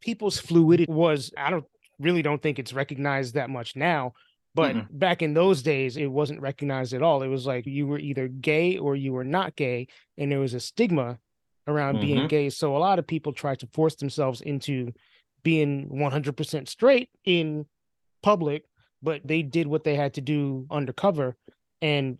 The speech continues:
Speaker 1: unfortunately, because people were careless or some people were spiteful or whatever it is, that led to bad things happening for some folks.
Speaker 2: Yeah, and I was aware of a lot of that. I think that goes back to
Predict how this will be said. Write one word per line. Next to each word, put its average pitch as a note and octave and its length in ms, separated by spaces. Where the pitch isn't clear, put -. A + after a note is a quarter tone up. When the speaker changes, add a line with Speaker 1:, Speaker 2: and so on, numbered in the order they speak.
Speaker 1:
unfortunately, D3 600
because C#3+ 240
people C#3+ 260
were C3 120
careless D3+ 540
or B2+ 200
some D3 140
people C3+ 180
were B2 100
spiteful D3+ 520
or G3+ 60
whatever G3 340
it F#3+ 80
is, F#3+ 220
that C#3 200
led C#3 260
to C#3 600
bad C#3 260
things C3+ 240
happening C3 440
for - 120
some A#2 180
folks. - 500
Speaker 2:
Yeah, D#3+ 360
and D#3+ 120
I F3+ 80
was A3+ 140
aware E3+ 240
of D#3+ 80
a C#3 60
lot A#2 180
of G#2+ 80
that. G#2 160
I G#2 80
think A#2 240
that A2+ 120
goes A2+ 180
back G#2+ 240
to G2+ 160